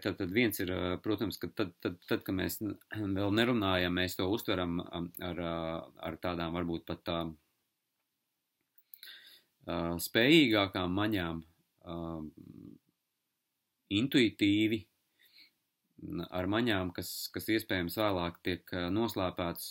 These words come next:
un, un, un, um, tik labi nedarbojās kā zīdaiņiem. Tāpēc šis viņa kontakts ar mammu būtībā sanāk, viņš to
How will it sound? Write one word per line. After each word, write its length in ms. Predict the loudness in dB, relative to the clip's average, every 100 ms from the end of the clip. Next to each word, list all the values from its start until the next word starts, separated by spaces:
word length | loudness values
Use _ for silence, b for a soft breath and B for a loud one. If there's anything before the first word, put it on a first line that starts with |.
| -4
un, 140 | -4
un, 240 | -4 -4 -6 -6
un, 240 | -8 -6 -6
um, 400 | -6 -8 -6 -6 -8 -10 -12 -10
tik 160 | -8 -4
labi 300 | -2 0 0
nedarbojās 580 | 0 0 -2 -2 -4 -4
kā 160 | -4
zīdaiņiem. 560 | 0 0 0 -4 -8 -10
Tāpēc 320 | -6 -4 -4
šis 160 | -4 -2
viņa 160 | 0 0
kontakts 400 | -2 -2 -4 -6
ar 160 | -2 0
mammu 320 | 0 0 -4 B B B
būtībā 320 | -2 0 0
sanāk, 400 | -2 0 0 0
viņš 220 | -2 -4
to 80 | -4